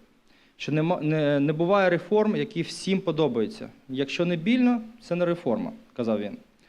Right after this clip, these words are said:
Так, нам потрібні болючі реформи, але болючі не для, не для простих громадян, а для тих, хто має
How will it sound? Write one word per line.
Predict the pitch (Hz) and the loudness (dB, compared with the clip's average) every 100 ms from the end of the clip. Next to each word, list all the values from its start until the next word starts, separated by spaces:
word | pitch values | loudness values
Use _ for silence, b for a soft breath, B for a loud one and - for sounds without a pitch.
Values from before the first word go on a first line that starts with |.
| b b b b b | b b b b b
Так, | - 180 - | 2 4 4
нам | 170 220 | 2 2
потрібні | 214 202 202 185 | 2 0 0 0
болючі | 160 170 175 160 | 0 0 0 -2
реформи, | 160 170 131 110 113 - | -4 0 0 0 -6 -10
але | - 151 | -2 0
болючі | 170 175 214 220 | 2 2 2 0
не | 185 185 | -2 0
для, | 180 175 151 | -2 -2 -2
не | 180 | -2
для | 180 | -2
простих | 180 170 160 135 | -2 -2 -2 -2
громадян, | 135 120 110 90 - _ _ _ _ _ b b b b _ _ - | 0 -2 -4 -6 -12 _ _ _ _ _ b b b b _ _ -2
а | 143 | 0
для | 165 | 2
тих, | 165 214 220 | 2 0 0
хто | - | 0
має | 156 165 170 160 | 0 2 2 0